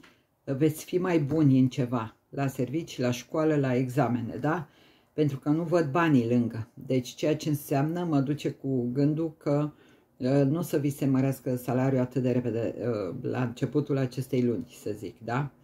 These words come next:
Dar multă muncă va fi și mult de învățat și mult, mult, mult. Multă treabă acasă, mult, nu știu, poate vă puneți murături, faceți curățenie generală de toamnă, habar nu am, dar este ceva mult, da?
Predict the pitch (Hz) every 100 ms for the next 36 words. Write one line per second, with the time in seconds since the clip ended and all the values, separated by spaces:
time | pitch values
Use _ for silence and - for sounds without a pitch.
0 | _ - - _ - 127 151 143 143 165
1 | 170 147 147 151 151 147 131 127 - 180
2 | 190 143 165 156 165 156 147 135 127 -
3 | 170 170 143 - - - 147 143 139 -
4 | - - - 143 165 151 - - - -
5 | 135 165 180 - 151 147 123 - - -
6 | - 151 160 156 139 160 143 139 - 170
7 | 165 - 147 135 147 147 135 135 - -
8 | 120 117 120 131 135 117 123 120 117 143
9 | 143 120 117 123 - 117 110 123 123 120
10 | 110 117 117 110 92 - 120 113 110 107
11 | 107 117 107 95 - 120 127 123 143 139
12 | 127 113 143 139 - _ _ - 120 131
13 | 131 120 - _ _ _ _ _ _ 117
14 | 123